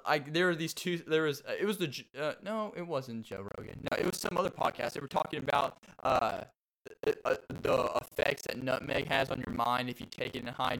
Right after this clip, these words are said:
doses. Because I know back, like, in, like, twenty fourteen, twenty twelve, somewhere in there, there was a bunch of videos that surfaced on YouTube about people smoking nutmeg. And I've talked about this on the podca-, I mean, yeah, I've talked about this on the podcast before, but it was one of my early ones.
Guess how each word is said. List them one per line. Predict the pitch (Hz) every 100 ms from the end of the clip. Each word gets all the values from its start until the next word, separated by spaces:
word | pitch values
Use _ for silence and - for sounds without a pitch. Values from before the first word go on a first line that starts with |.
| -
doses. | - - 139
Because | - -
I | -
know | - 214
back, | 190 - - - -
like, | - -
in, |
like, | 123 - -
twenty | - 143 - - -
fourteen, | 135 - - - 131 135 139 135 127 _ _
twenty | - 170 156
twelve, | 135 - 139 139
somewhere | 147 147
in | 147
there, | 151 147 - - -
there | 202
was | 170
a |
bunch | 143 170
of | 151 123
videos | 131 135 143 147
that | 147 -
surfaced | 139 135 139
on | 131 113
YouTube | 117 123 139 135
about | 123 120
people | 156 131 127
smoking | - - 131 127 131 113
nutmeg. | 113 117 127 131 135 127 _ _ _
And | 127 131 123 113
I've | 175
talked | - 233
about | 196 180
this | 170 156
on | 131
the |
podca-, | - 135 127 135 -
I | 135 123
mean, | 123 117 123
yeah, | 139
I've | 131
talked | 220 214
about | 156
this | 139
on | 139
the | 123
podcast | 143 127 127 113
before, | 117 - 123
but | 117
it |
was | 113 131
one | 127
of |
my | 113
early | - 139 151
ones. | 151 160 160 156